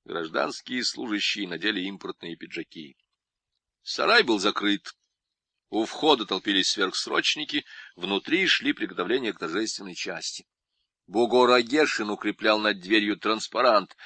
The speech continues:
На алом фоне было выведено желтой гуашью: «Партия, наш рулевой». Хуриев отдавал последнее распоряжение. Его окружили Цуриков, Геша, Тамара. Затем появился Гурин. Я тоже подошел ближе. Хуриев сказал:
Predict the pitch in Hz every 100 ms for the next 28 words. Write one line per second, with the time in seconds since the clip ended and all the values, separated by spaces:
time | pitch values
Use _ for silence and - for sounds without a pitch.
0 | - - 98 107 120 120 117 104 - 139
1 | 135 113 98 98 95 135 135 120 120 101
2 | 107 120 92 101 90 101 120 104 - 101
3 | - - 135 170 147 - - 143 139 117
4 | 92 123 - - 107 104 98 95 101 87
5 | _ _ _ _ - - 98 151 185 180
6 | 165 147 160 160 113 92 - 113 113 117
7 | 107 - 104 87 92 92 90 - - -
8 | _ - 135 98 95 92 92 90 - -
9 | 156 151 - 147 - 87 82 123 - 120
10 | - 87 98 120 110 - _ _ - 87
11 | 160 156 95 135 160 160 131 110 107 98
12 | _ _ _ 95 117 - 98 92 - 92
13 | 90 95 85 85 85 82 - _ _ _
14 | _ 92 98 120 - 107 90 87